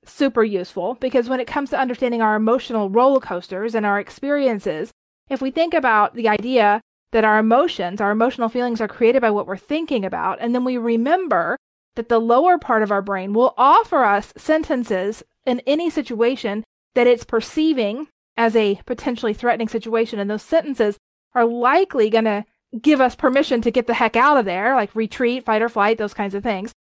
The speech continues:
then what we can see is that when we're feeling afraid and we're feeling uneasy, that we may have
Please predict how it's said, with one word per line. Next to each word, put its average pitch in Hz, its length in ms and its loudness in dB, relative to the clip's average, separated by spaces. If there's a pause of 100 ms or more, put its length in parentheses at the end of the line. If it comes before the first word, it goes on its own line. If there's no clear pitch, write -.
(360)
then 302 120 -2
what 302 140 2
we 320 80 0
can 302 160 -4
see 415 320 -2
is 233 100 -4
that 233 160 0
when 254 140 -2
we're 269 120 0
feeling 339 460 -2
afraid 180 460 -6
and 220 80 -4
we're 220 80 -2
feeling 285 400 -4
uneasy, 226 840 -6 (460)
that 240 320 0
we 240 160 -2
may 269 340 0
have 208 420 0